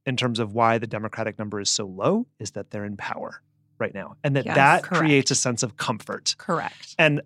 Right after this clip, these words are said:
Speaker 1: that is really frightening, concerning to me because, and I think I said this last week, but I'm gonna say it again:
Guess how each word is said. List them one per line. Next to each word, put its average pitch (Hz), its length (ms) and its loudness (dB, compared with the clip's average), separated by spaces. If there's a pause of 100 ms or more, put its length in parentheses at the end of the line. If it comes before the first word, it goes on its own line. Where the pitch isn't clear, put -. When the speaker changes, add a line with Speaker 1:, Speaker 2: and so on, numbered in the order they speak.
(260)
Speaker 1:
that 165 400 6
is 127 320 0
really 151 800 2 (220)
frightening, 160 880 0
concerning 160 680 2
to 147 100 0
me 139 300 2
because, 117 840 0
and 131 120 -2
I 107 160 0 (160)
think 202 160 0
I 151 80 2
said 113 220 -4
this - 200 -18
last 151 280 0
week, 156 140 -2
but 101 120 -6
I'm 98 60 -14
gonna 101 140 -14
say 185 240 0
it 175 80 2
again: 139 400 0